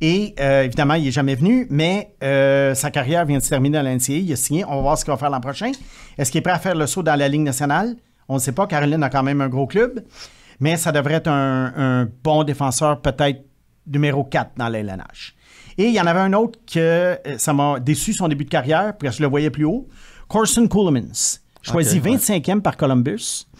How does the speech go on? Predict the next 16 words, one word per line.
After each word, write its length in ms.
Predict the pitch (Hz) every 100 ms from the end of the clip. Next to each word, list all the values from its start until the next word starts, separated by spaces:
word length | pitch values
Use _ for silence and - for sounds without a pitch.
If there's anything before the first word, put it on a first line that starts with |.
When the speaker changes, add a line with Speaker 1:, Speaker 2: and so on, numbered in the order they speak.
| - - - - - -
Speaker 1:
Et 220 | 156 160 160
là, 160 | 185
il 100 | 220
a 40 | 147
joué 160 | 147
dans 120 | 151
la 120 | 143 139
Ligue 160 | 147
américaine 320 | 143 135 131 151
cette 180 | 127
année. 180 | 131 139
Ça 140 | 175 120
a 40 |
été 200 | 110 107 -
très 200 | - 170
difficile. 540 | 127 104 - 135 165